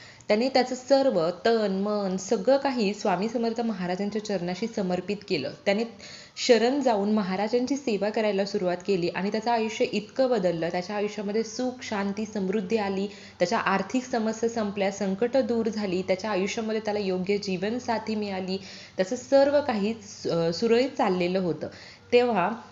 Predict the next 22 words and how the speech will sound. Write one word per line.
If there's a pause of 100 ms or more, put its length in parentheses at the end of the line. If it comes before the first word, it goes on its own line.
(140)
या
गोष्टीतून
आपल्याला
एवढंच
कळतं
की
जर
तुम्ही
एका
देवाविषयी
मनामध्ये
श-,
निष्ठा
ठेवली,
श्रद्धा
ठेवली (320)
आणि
त्या
देवाची
मनापासून
सेवा
केली,